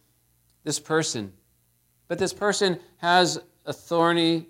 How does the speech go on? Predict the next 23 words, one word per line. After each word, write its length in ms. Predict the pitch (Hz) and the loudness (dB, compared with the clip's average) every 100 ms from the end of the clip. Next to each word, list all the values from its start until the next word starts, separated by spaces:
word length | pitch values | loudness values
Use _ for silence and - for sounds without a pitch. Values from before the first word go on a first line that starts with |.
| _ | _
heart, 440 | - 127 104 - | -2 -2 -2 -6
right? 440 | 123 139 147 147 - _ _ _ _ _ - | -2 0 0 -4 -20 _ _ _ _ _ -8
Like 140 | 139 | -8
thorny 640 | - 190 190 196 190 185 - | -4 0 2 4 4 2 -4
ground. 640 | 117 131 131 120 107 95 - - _ _ - | -6 -2 0 -2 -4 -10 -18 -20 _ _ -4
They 80 | 165 | -2
still 360 | - 220 233 | 0 4 4
carry 640 | 233 - 214 208 196 196 - _ _ | 2 -4 0 2 2 -2 -18 _ _
the, 300 | 139 156 - _ _ - | -4 -2 -4 _ _ -14
the 80 | 123 | -14
pain 560 | _ 180 190 165 117 | _ -8 -4 -4 -6
of 180 | - 117 | -10 -12
the 100 | 117 | -14
past. 680 | - 120 104 90 - - _ _ _ | -14 -14 -14 -16 -20 -20 _ _ _
They 140 | 185 185 | 0 0
still 360 | - 226 233 | 2 2 2
cover, 480 | 233 - 202 196 185 143 _ - | 2 0 0 0 -4 -12 _ -4
carry 400 | 208 202 196 196 - - | 0 2 2 -2 -12 -8
the 120 | 170 | -6
sin 560 | - - 214 202 139 - _ | -4 0 2 2 -2 -6 _
of 140 | 147 139 | -12 -6
their 140 | 143 | -6
past. 840 | 131 139 135 104 - - - - | -8 -10 -10 -10 -14 -18 -20 -20